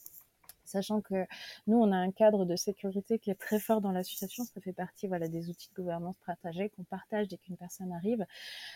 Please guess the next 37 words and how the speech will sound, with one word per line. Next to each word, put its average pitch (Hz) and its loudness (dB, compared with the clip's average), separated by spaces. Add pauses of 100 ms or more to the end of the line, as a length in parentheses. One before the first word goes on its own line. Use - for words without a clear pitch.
(200)
On 233 12
a 214 10
le 208 8
droit 214 10
de 220 2
s'investir 196 2
de 202 2
manière 175 -2
très - 0
ponctuelle, 220 2
comme 185 -2
de 180 -6
manière 180 -2
beaucoup 190 -8
plus 226 2
intensive. 214 2
C'est - -4
vraiment 202 2
en 190 0
fonction 220 -2
de 202 2
là 190 2
où 196 2
on 190 2
en 185 2
est. 196 4
On 214 2
peut - -14
très - -6
bien 208 2
être 196 -2
très - -2
ponctuel 214 -2
à 196 4
un 190 2
temps 196 -2
T, 208 2